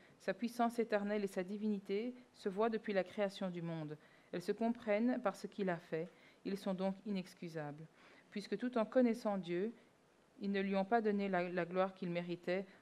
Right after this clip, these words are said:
en tant que Dieu et ne lui ont pas montré de reconnaissance. Au contraire, ils se sont égarés dans leur raisonnement et leur cœur sans intelligence a été plongé dans les ténèbres. Ils se vantent d'être sages, mais ils sont devenus fous. Et ils ont remplacé la gloire de Dieu incorruptible par des images qui représentent l'homme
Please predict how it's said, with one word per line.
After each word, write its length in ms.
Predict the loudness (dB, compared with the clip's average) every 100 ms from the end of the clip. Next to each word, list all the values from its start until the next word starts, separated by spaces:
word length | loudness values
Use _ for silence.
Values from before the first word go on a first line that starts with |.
| -8
en 120 | -6
tant 160 | -2 -2
que 120 | -2
Dieu 320 | -2 0 0
et 60 | 0
ne 160 | -2
lui 140 | -2 -2
ont 140 | -4
pas 200 | -2 -2
montré 460 | 0 -2 -4 -4 -4
de 100 | -2
reconnaissance. 760 | -4 -2 -4 -4 -4 -6 -4 -2
Au 100 | -2
contraire, 540 | -2 -6 0 0 0 -6 -10
ils 100 | -8
se 100 | -6
sont 180 | -8 -4
égarés 500 | 0 2 0 -2 -6 -8 -20 -20 -8
dans 140 | 0 2
leur 120 | 2
raisonnement 540 | -2 -2 0 -2 -4 -6 -12 -4
et 100 | 0
leur 180 | 0 0
cœur 180 | -2 -2
sans 300 | 0 2 2
intelligence 580 | -2 -4 -2 -2 -4 0
a 100 | -2
été 180 | 0
plongé 360 | -4 -2 0 0
dans 100 | -2
les 120 | -4
ténèbres. 420 | -4 -4 -4 -6 -12 -20 -20 -20 -20 -20 -14
Ils 160 | -8 -4
se 100 | 0
vantent 360 | 4 4 4 2
d'être 300 | 0 -2 -6
sages, 500 | 0 2 2 0 -4
mais 140 | -2
ils 60 | -2
sont 160 | -2 0
devenus 360 | 0 0 -4
fous. 280 | -6 -8 -8 -12 -20 -20 -20 -4 2
Et 100 | 4
ils 100 | 4
ont 60 |
remplacé 460 | 2 2 2 2 2
la 100 | 2
gloire 220 | 4 2
de 100 | 0
Dieu 300 | 0 2 2 0
incorruptible 680 | -2 -2 -4 -6 -6 -6 -2
par 180 | 0
des 200 | 0 -2
images 300 | 0 2 0 -2
qui 100 | -6
représentent 580 | -6 -6 -4 -2 -2
l'homme 240 | 0 0